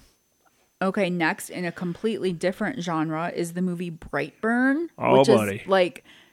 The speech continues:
Speaker 1: a one-off. I guess you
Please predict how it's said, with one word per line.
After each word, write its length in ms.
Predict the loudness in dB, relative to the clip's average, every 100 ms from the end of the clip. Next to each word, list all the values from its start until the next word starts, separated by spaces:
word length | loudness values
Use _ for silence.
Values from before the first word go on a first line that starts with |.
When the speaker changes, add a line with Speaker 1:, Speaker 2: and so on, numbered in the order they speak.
| _ _ 2
Speaker 1:
a 80 | 2
one-off. 1120 | 2 0 2 2 0 0 0 0 -2 -4 -14 -20 _ _ _ _ _ -2
I 100 | 2
guess 240 | 4 2
you 60 | 2